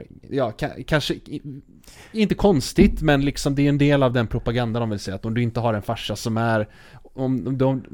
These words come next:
om du har en farsa som säger liksom att du gör, eh, du, du gör fel med ditt liv, typ, då kommer, och du inte lyssnar på honom, då kommer du bli liksom prostituerad av det.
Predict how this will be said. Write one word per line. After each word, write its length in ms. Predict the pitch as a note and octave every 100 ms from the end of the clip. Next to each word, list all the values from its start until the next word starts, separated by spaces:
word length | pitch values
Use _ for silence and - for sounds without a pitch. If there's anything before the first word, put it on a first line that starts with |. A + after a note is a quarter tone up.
| D#2+
om 140 | C3+
du 80 | C3
har 180 | D#3+ E3
en 100 | D3
farsa 400 | D#3 - B2 A2+
som 160 | B2
säger 320 | A2+ A#2+ G#2 G2+
liksom 320 | G#2 - A2+
att 220 | G#2+ -
du 260 | A2+ A#2 A2+
gör, 600 | A2 A2 G#2+ G2+ G#2 G#2
eh, 80 | G#2
du, 460 | G#2 G#2+ A2+ A2
du 160 | G#2+ A2+
gör 120 | G#2+
fel 280 | G#2 A#2+ A2
med 120 | G#2+
ditt 120 | G2+
liv, 200 | A#2 B2+
typ, 360 | A#2+ - A#2+ A#2
då 220 | A2+ A#2+
kommer, 560 | A2+ C3 A#2+ A2+ A2+ -
och 80 | A#2
du 100 | A#2+
inte 140 | A#2+
lyssnar 260 | A#2 - A2
på 100 | -
honom, 320 | A2+ G#2 G2+
då 80 | G#2+
kommer 240 | - G2+
du 80 | G#2
bli 240 | G#2 G2+
liksom 300 | G2+ - G#2+
prostituerad 640 | - G#2 - - G2+ G#2 G#2+
av 140 |
det. 100 | -